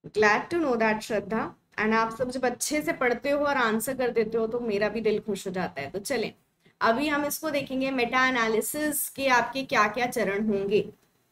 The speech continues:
Right side से question कट रहा है,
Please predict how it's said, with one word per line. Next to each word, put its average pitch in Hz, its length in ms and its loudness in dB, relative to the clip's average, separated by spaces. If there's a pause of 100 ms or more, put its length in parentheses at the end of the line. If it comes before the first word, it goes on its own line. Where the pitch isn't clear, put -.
(3500)
Right 240 420 0
side 262 360 -2
से 285 260 -4
question 254 600 -6
कट - 320 -12
रहा - 120 -10
है, 104 120 -10